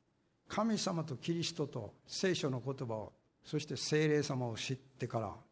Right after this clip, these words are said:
いつでもその神様のことを思い、キリストを思い、聖書を思い、聖霊を思うと、心の中に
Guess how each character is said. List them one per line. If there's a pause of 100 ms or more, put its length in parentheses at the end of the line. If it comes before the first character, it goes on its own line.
(1400)
い
つ
で
も (260)
そ
の (1700)
神
様
の
こ
と
を
思
い、
キ
リ
ス
ト
を
思
い、
聖
書
を
思
い、 (160)
聖
霊
を
思
う (500)
と、
心
の
中
に